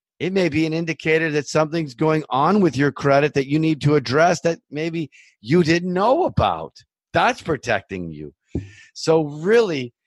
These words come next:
it's from A to Z. So really great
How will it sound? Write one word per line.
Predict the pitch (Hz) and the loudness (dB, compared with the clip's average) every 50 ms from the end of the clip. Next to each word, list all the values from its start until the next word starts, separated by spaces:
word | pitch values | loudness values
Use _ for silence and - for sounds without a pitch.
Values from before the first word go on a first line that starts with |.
| _ _ _ _ | _ _ _ _
it's | 147 - - - | -10 -8 -2 0
from | 160 147 143 - _ | 0 0 0 -2 _
A | 151 160 170 175 | 0 2 2 2
to | 165 165 147 | 2 2 0
Z. | 123 110 117 135 135 127 110 92 73 - _ _ _ _ _ _ _ _ _ _ | -2 -4 -4 -4 -4 -4 -4 -6 -8 -14 _ _ _ _ _ _ _ _ _ _
So | - - 139 143 143 | -8 -2 2 2 2
really | 143 156 185 208 208 196 | 2 2 0 2 2 0
great | 165 123 127 127 139 156 160 165 151 | 0 -4 -4 0 2 2 2 2 -2